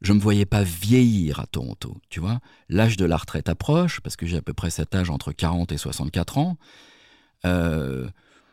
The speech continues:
j'ai pas envie de faire ma vie à Toronto. Les femmes, ça a été déception sur déception sur déception sur déception. Euh, je ne suis pas fait pour les Canadiennes, elles sont pas faites pour moi. Et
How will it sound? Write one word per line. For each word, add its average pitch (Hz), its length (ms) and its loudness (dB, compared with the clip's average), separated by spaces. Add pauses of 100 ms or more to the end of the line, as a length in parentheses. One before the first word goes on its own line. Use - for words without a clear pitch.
(320)
j'ai - 140 -4
pas 101 120 2
envie 98 180 4
de 87 60 -10
faire 82 160 0
ma 80 120 4
vie 82 140 2
à 78 60 2
Toronto. 147 600 0 (260)
Les 87 140 2
femmes, 113 300 4
ça - 140 -2
a - 20 2
été 78 180 -2
déception 127 880 0
sur 87 240 -4
déception 117 720 0
sur 76 240 -6
déception 98 600 -4
sur 80 200 -4
déception. 127 800 0 (720)
Euh, 80 300 2
je 78 100 -2
ne 76 60 0
suis - 160 -6
pas 110 140 0
fait 107 180 0
pour 87 160 -2
les 80 100 2
Canadiennes, 85 460 2
elles - 60 -8
sont - 160 -8
pas 104 160 0
faites - 200 -4
pour 73 200 -4
moi. 131 280 0 (1300)
Et 104 280 2